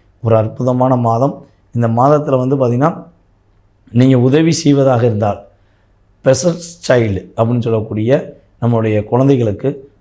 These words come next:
குழந்தைகள் ஆசிரமங்கள் பார்த்தீங்கன்னா, ஸ்பெஷல் சைல்டுக்குன்னு சொல்லி குழந்தைகள் ஆசிரமங்கள் நிறைய இருக்கு. So அந்த ஆசிரமங்கள்ல போய் முடிஞ்சளவு இந்த மாதத்துல ஒரு வியாழக்கிழமை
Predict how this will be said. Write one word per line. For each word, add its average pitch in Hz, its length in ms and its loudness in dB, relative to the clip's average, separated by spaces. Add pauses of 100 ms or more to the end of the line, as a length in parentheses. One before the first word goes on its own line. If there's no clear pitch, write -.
குழந்தைகள் 131 420 0
ஆசிரமங்கள் 120 680 -2 (140)
பார்த்தீங்கன்னா, 117 840 -2
ஸ்பெஷல் 143 420 -2
சைல்டுக்குன்னு 127 500 -2
சொல்லி 123 240 -2
குழந்தைகள் 123 400 0
ஆசிரமங்கள் 110 440 -4
நிறைய 107 360 -2
இருக்கு. 92 320 -8 (460)
So 139 260 2
அந்த 135 320 2
ஆசிரமங்கள்ல 127 800 0
போய் 110 400 -6 (300)
முடிஞ்சளவு 143 460 2
இந்த 123 220 0
மாதத்துல 117 680 -2 (480)
ஒரு 131 260 2
வியாழக்கிழமை 131 600 0